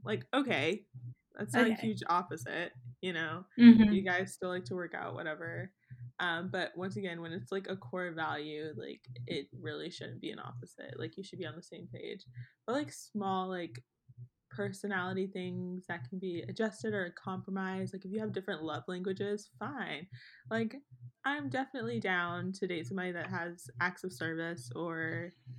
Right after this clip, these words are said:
Speaker 1: what are the other ones? <laughs>
Speaker 2: Yeah,
Speaker 1: Forgetting.
Speaker 2: some of,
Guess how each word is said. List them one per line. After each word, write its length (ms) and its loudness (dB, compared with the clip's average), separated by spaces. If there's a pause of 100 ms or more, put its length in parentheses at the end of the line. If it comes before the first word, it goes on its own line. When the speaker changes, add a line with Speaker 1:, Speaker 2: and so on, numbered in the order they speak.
(1160)
Speaker 1:
what 100 -6
are 100 -2
the 140 -4
other 140 -6
ones? 580 -8 (280)
<laughs> 60 -
Speaker 2:
Yeah, 440 10
Speaker 1:
Forgetting. 160 6
Speaker 2:
some 280 12
of, 200 12